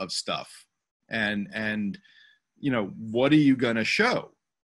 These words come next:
You can't, you know, you, you have to distill it down to certain things if you're gonna make a movie. You can't just keep throwing stuff at the screen.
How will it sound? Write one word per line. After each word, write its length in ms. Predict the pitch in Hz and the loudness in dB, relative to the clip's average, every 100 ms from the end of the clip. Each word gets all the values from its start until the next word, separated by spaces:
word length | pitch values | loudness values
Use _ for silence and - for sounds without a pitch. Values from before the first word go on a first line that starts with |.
| _ | _
You 100 | 117 | -12
can't, 360 | 113 127 120 113 | -6 -4 -2 -4
you 80 | 123 | -6
know, 260 | 110 98 98 | -6 -6 -8
you, 180 | 110 110 | -10 -8
you 100 | 113 | -6
have 240 | 120 123 | -2 -2
to 80 | 117 | -4
distill 640 | 110 107 - - 165 151 | -6 -2 -2 2 2 2
it 280 | 107 - 113 | 0 -4 -4
down 380 | 120 117 117 123 | 2 2 0 -4
to 160 | 110 | -6
certain 420 | 104 117 104 98 101 | -6 -4 -4 -6 -8
things 560 | 139 135 98 92 92 | -4 -4 -4 -8 -10
if 140 | 110 107 | -10 -8
you're 80 | |
gonna 220 | 101 110 101 | -6 -4 -4
make 240 | 104 95 | -6 -6
a 40 | |
movie. 460 | 90 107 123 104 - | -6 -6 -6 -8 -10
You 140 | - 90 | -14 -10
can't 300 | 120 113 110 | -4 -4 -4
just 260 | 107 - | -6 -6
keep 180 | - - | -10 -12
throwing 460 | - 113 113 110 98 | -12 -8 -6 -4 -4
stuff 260 | - 101 | -6 -6
at 80 | - | -8
the 80 | - | -8
screen. 640 | - - 127 98 76 | -8 -6 -6 -6 -8